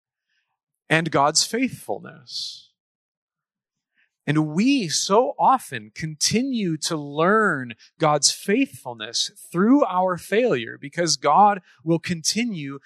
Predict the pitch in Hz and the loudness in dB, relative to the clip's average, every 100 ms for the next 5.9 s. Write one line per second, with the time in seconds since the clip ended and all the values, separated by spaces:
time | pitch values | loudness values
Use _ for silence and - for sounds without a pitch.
0 | _ - 165 175 - 202 247 226 - - | _ -6 -4 -6 -2 2 2 0 -8 -4
1 | 117 135 - - - 160 151 175 - 214 | -2 -2 -6 -14 -4 2 4 4 0 -4
2 | 269 - - - - - 214 214 233 - | -4 -6 -10 -12 -18 -4 0 4 4 4
3 | 214 269 302 240 214 208 247 - 240 254 | 2 2 2 0 -2 0 0 0 -2 -2
4 | - - - - 185 208 208 175 151 - | -4 -8 -18 -2 2 4 4 2 0 0
5 | - - 226 139 - - - - | 0 0 0 -2 -6 -20 -20 -20